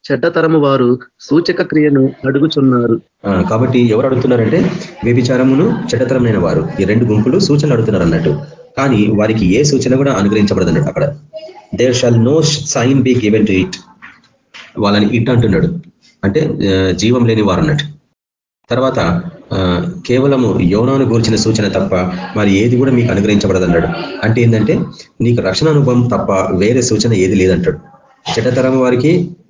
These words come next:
Speaker 2: ఆ, వ్యభిచార తరంకి ఒకటే సూచన ఏంది అంటే యోనాను గురించిన సూచన ఏంటంటే యేసు ప్రభు ఏ రీతిగా అయితే చనిపోయి మూడవ నాడు తిరిగి లేచిండో దాన్ని సూచిస్తుంది యోనా సూచన.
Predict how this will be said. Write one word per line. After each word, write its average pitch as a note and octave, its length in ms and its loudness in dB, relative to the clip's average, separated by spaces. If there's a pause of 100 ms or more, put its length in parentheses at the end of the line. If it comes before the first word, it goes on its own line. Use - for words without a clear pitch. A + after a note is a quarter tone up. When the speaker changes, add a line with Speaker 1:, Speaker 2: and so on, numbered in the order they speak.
Speaker 2:
ఆ, F#2+ 320 0
వ్యభిచార A2+ 380 0
తరంకి G2+ 540 0 (300)
ఒకటే F3+ 280 0
సూచన C3+ 320 0
ఏంది G2 300 2
అంటే - 320 0
యోనాను B2 280 2
గురించిన F#2+ 260 0
సూచన F2 420 0
ఏంటంటే G2 500 0 (320)
యేసు B2 200 0
ప్రభు A#2 200 2
ఏ G#2 80 2
రీతిగా A#2 260 2
అయితే F2 380 0 (480)
చనిపోయి A2+ 260 2
మూడవ G#2 240 2
నాడు G2+ 200 2
తిరిగి G2+ 240 0
లేచిండో F2+ 540 0 (260)
దాన్ని A#2 240 0
సూచిస్తుంది A#2 540 0
యోనా G2 180 2
సూచన. - 380 -2